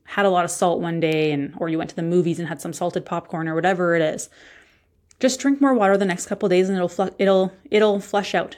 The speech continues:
It'll go back to where it normally is after a few days. Not a big deal. The next one is water fluctuations. More water is going to be so good for your health.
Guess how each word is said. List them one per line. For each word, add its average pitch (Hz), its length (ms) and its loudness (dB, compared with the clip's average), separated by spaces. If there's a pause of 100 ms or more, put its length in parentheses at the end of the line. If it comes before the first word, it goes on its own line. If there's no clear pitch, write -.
It'll 170 420 2
go 165 160 -2
back 180 240 -2
to 233 100 -4
where 214 160 0
it 214 80 -2
normally 180 460 0
is 175 140 -4
after 175 220 -4
a 165 80 -6
few 165 200 -6
days. - 280 -8 (320)
Not 170 260 -2
a 175 40 0
big 170 160 0
deal. - 260 -6 (1080)
The 196 80 -6
next 190 200 -4
one 196 100 0
is 190 100 -2
water 220 220 2
fluctuations. - 800 -6 (640)
More 196 300 2
water 240 280 2
is 247 120 0
going 202 220 -2
to 196 120 -6
be 175 380 -6
so - 560 2
good 185 240 2
for 190 120 -4
your 170 120 0
health. 185 460 -4